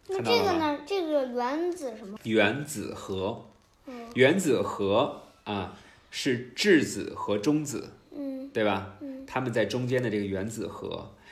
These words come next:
Speaker 2: 然后电子围绕着这个原子核在旋转，
Speaker 1: 嗯。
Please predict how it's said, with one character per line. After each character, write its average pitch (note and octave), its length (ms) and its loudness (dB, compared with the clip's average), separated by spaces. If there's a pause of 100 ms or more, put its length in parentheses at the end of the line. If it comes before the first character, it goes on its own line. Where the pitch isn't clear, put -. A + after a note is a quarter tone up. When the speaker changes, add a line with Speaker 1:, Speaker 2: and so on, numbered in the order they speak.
Speaker 2:
然 A2 160 2
后 D#3+ 80 4
电 D#3 420 6
子 F2 320 -4
围 G#2 180 4
绕 A#2 260 2
着 F2+ 120 -8
这 A2+ 160 0
个 G2 120 2
原 G2 280 -2
子 A2+ 200 -6
核 E2+ 320 -8
在 F#2+ 160 -6
旋 - 240 -8
转， A2 400 -4
Speaker 1:
嗯。 C#4 340 -6